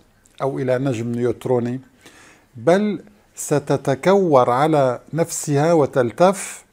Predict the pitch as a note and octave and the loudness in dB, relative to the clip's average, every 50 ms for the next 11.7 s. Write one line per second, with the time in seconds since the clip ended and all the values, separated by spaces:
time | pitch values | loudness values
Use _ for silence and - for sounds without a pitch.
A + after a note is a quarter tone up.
0 | - _ _ _ _ _ - - - _ _ _ _ _ _ _ C#3 C3+ D#3+ E3+ | -20 _ _ _ _ _ -20 -20 -20 _ _ _ _ _ _ _ 0 2 4 4
1 | F3+ F#3+ F#3 - - - E3 D3+ D3 D3+ F#3 G3+ - - - - D3 C#3+ D3 F#3 | 2 0 -4 -8 -12 -10 -6 -2 2 2 2 2 0 -2 -8 -10 -10 -6 -4 -2
2 | F#3 F3+ D3 B2+ C3+ C3 C3 - C#3 A#2 F#2+ G#2 G#2 F#2+ F#2 - _ _ _ _ | -2 -2 2 4 2 2 2 0 -6 -8 -8 -8 -12 -14 -16 -20 _ _ _ _
3 | _ _ - _ - C3 C3+ D3 C3 A2 A2 - C#3+ B2+ B2+ C3+ C3 B2 C3+ - | _ _ -12 _ -6 -4 -2 -4 -4 -4 -6 -4 -4 -2 -2 -2 -4 -4 -6 -4
4 | - G3 G#3 G#3 F#3+ E3 C3 B2+ B2+ A#2 A2 G#2+ F#2+ - _ _ _ _ _ _ | -2 0 0 0 0 2 0 0 -2 0 -6 -8 -10 -12 _ _ _ _ _ _
5 | _ _ _ _ _ _ _ _ _ _ _ A2+ A2 G#2 A2+ D3 D#3 D3+ D3 D#3+ | _ _ _ _ _ _ _ _ _ _ _ -6 -4 0 2 2 2 4 2 0
6 | F#3 F#3 - - - - - _ - - - - - A#2+ A#2+ A#2+ A#2 A2 A#2 A2 | -2 -2 -4 -16 -18 -18 -20 _ -20 -20 -20 -8 -4 -4 -2 -2 -2 -2 -2 -2
7 | A2+ A2 G2+ G#2 A#2+ A#2 A#2 A2 A#2+ D3+ E3 F3+ F3 - - _ - - - _ | -2 -4 -4 -4 -4 -2 -2 -2 0 -2 -2 -2 -4 -10 -20 _ -20 -20 -20 _
8 | _ _ _ _ _ _ _ _ _ - G3 G3 E3+ C#3 C3 A2+ - - - - | _ _ _ _ _ _ _ _ _ -2 -2 0 0 0 -2 -4 -4 -10 -12 -6
9 | - D#3+ F3 F3+ F3+ F3 - - - F#3+ F#3+ G3 F#3 - - _ _ _ - D#3 | -2 -2 -2 -2 -2 -6 -6 -8 -8 -6 -6 -6 -8 -10 -18 _ _ _ 0 2
10 | D3+ D3 C3+ A#2+ B2 A#2 A2 G#2+ G2+ - - _ _ - - - _ _ _ _ | 2 2 0 -2 -2 -2 -2 -2 -6 -8 -10 _ _ -20 -20 -20 _ _ _ _
11 | _ - - A2+ G2 - - G#2 G2+ G2 F#2 F#2+ G2 F#2 | _ -18 -16 -16 -16 -10 -10 -10 -8 -8 -10 -12 -12 -14